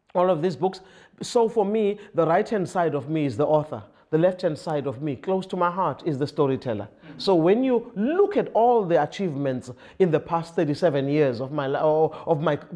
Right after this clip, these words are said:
Speaker 1: uh, professional adult life, I will say to you the two things you can be guaranteed I will mention when you ask me, "So, what's your line of work? What do you do?"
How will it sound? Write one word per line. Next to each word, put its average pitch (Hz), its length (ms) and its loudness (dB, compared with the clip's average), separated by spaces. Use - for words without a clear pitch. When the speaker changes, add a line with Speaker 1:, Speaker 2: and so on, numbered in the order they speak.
Speaker 1:
uh, 160 320 4
professional 175 800 -2
adult 147 360 0
life, 143 380 0
I 185 140 4
will 214 200 0
say 175 280 -4
to 170 160 -10
you 156 360 0
the 156 160 2
two 233 240 2
things 170 340 0
you 151 100 0
can 160 200 2
be 147 80 0
guaranteed 151 540 0
I 151 80 -2
will 151 160 0
mention 151 420 -2
when 143 160 0
you 170 60 0
ask 156 260 -2
me, 151 140 -2
"So, 330 400 -4
what's 302 200 -4
your 277 100 2
line 262 180 2
of 233 80 0
work? 226 260 0
What 240 140 4
do 254 80 -4
you 247 80 -2
do?" 196 280 -2